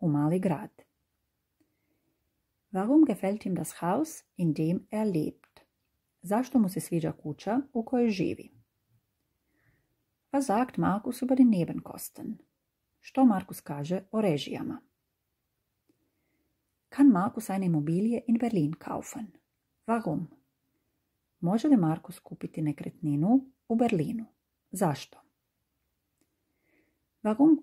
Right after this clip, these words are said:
kann er sich jetzt besser konzentrieren? Zašto se sada može bolje koncentrirati? Warum baut Markus Gemüse im Garten an?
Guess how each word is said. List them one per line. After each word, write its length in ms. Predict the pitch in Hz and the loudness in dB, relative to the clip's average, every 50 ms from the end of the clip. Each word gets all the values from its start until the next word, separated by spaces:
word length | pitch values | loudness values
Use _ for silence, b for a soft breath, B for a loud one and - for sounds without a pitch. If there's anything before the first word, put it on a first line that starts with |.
| - _ - | 0 _ -6
kann 180 | - 240 233 | -2 0 0
er 100 | 233 233 | 2 0
sich 240 | 220 - 220 220 - | 0 -4 -6 -6 -4
jetzt 240 | 214 202 - - - | -6 -6 -6 -8 -8
besser 300 | 165 160 156 - - - | -8 -8 -6 -8 -8 -4
konzentrieren? 920 | - 226 226 - 240 233 220 - - 180 160 160 170 - - - - 190 - _ _ _ _ _ _ _ _ _ _ _ _ _ _ _ _ _ | 0 0 0 2 0 -2 -2 -2 -2 -2 -2 -2 -2 -6 -8 -8 -8 -10 -12 _ _ _ _ _ _ _ _ _ _ _ _ _ _ _ _ _
Zašto 400 | 170 165 175 214 247 - - 285 | -6 -4 -2 -2 -2 -2 -4 -6
se 100 | - 262 | -6 -6
sada 280 | - - 180 170 170 | -4 -2 0 0 2
može 300 | 156 151 151 151 - - | 2 2 0 0 -2 -4
bolje 380 | 143 143 156 147 143 156 208 254 _ | -8 -6 -4 -4 -4 -4 -6 -6 _
koncentrirati? 840 | - - 262 262 - 262 262 - - - - - _ _ - - - _ _ _ _ _ _ _ _ _ _ _ _ _ _ _ _ _ _ _ - _ _ _ _ _ _ _ _ _ _ _ _ _ _ _ _ _ _ _ - | 2 2 4 6 6 4 2 2 -2 -6 -6 -10 _ _ -20 -20 -20 _ _ _ _ _ _ _ _ _ _ _ _ _ _ _ _ _ _ _ -20 _ _ _ _ _ _ _ _ _ _ _ _ _ _ _ _ _ _ _ -4
Warum 340 | 190 180 180 - 302 320 277 | -2 -2 0 2 4 4 4
baut 300 | 208 196 208 202 - - | 2 2 -2 -2 -2 -2
Markus 440 | 170 160 156 160 - 240 262 262 | -2 0 0 -2 -2 -6 -8 -4
Gemüse 440 | - 277 269 269 240 240 220 - 160 | 2 6 8 8 8 6 2 -2 -4
im 140 | 151 151 151 | -4 -4 -4
Garten 440 | - - - - _ - 170 - - - | -6 -8 -14 -16 _ -14 -12 -12 -12 -10
an? 300 | 156 147 143 147 139 | -10 -10 -8 -8 -10